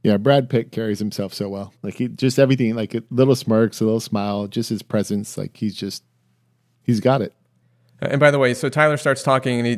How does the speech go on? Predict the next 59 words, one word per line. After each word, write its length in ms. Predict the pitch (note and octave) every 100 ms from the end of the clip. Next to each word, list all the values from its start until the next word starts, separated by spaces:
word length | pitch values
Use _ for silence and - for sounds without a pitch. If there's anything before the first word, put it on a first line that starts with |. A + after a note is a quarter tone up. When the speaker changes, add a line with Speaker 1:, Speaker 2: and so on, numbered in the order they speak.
| A#2+
Speaker 2:
he 60 |
talks 280 | A2 A2+ A2+
about 140 | A2+
the 60 | G#2+
fact 280 | A2+ G#2+ -
that 280 | G#2 - G#2+
there, 320 | A2 G#2+ A2
you 160 | A2
can 180 | A2 G#2+
mix, 380 | G#2+ G#2 - - _ _ _ _ -
you 60 | A2+
know, 60 |
frozen 480 | - B2+ A2+ A2 A2
concentrated 520 | - G#2+ A2 A2 G#2
orange 220 | G2+ G#2 G2+
juice 300 | G#2 G#2 G#2+
and 100 | G#2
gasoline 480 | G2 G2 A2+ G2+
and 140 | G2+ G2+
make 180 | G2 F#2+
napalm. 540 | G2+ G2+ A#2+ A#2 A#2
Well, 400 | G#2 G2+ G#2+ -
apparently 680 | - G2 C3+ C3+ A2 A2+ G#2 _ _ _ _
they 120 | A#2
had 140 | A2+ G#2+
to 80 | A2+
change 340 | A#2+ A2 A2
all 100 | G#2+
the 80 | G#2
recipes 680 | G#2 - G#2+ G#2+ G#2 G#2 - _
for 420 | - A#2 G2+ G2 G#2+
what 160 | A2+ G2+
you 140 | G#2
can 280 | - G#2 G#2
and 100 | G#2
can't 260 | G#2+ G2+ - _ -
use 260 | G#2+ G#2+
to 80 | -
make 340 | G#2+ G2 - - _ -
<laughs> 200 | - - B3+
bombs 300 | D#3 A2 A#2+
in 100 | A2+
this 120 | -
film 240 | - A#2+
because 280 | A2+ A2+ A2+
they 100 | G#2+
didn't 220 | G#2 G#2 G#2+
want 200 | G#2 -
people, 420 | A#2 A2 G2+ G#2
a 60 | -
bunch 180 | A2 G#2+
of 60 |
knuckleheads 460 | A2 A2 A2+ G2+ G#2
out 160 | G#2 G#2
there 140 | G2+
trying 180 | G#2 G2+
to 180 | G2 G2+
replicate 440 | G#2 G2+ G2+ G#2 G2+
it. 180 | G2+